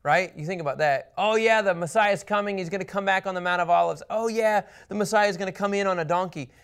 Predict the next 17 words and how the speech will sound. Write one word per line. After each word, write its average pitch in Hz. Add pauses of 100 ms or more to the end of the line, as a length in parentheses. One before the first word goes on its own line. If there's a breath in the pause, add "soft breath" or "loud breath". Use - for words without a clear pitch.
(100)
Oh, 220
yeah, 240
the 220
Messiah's 208
gonna 208
be 196
born, 190 (240 soft breath)
uh, 165
you 185
know, 170
in 190
Bethlehem." 170
Like, 156
all 269
of 226
these 240
prophecies, 277